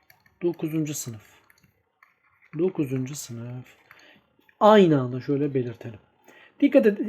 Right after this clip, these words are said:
Esra hiç sınıf tekrar yapmadan gitti, geldi. Ali de, Ali ise bir yıl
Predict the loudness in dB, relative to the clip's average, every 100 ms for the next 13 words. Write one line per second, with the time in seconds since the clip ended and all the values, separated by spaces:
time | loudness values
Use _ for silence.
0 | 0 2 4 2 2 0 0 -2 2 2
1 | 4 6 4 4 4 4 2 -2 -8 -10
2 | _ _ 4 6 6 2 -8 -20 -20 _
3 | 6 10 12 12 12 8 8 8 10 8
4 | 8 6 6 2 _ _ _ _ _ _
5 | _ _ _ _ 2 10 12 12 6 _
6 | _ _ _ _ _ _ 6 8 8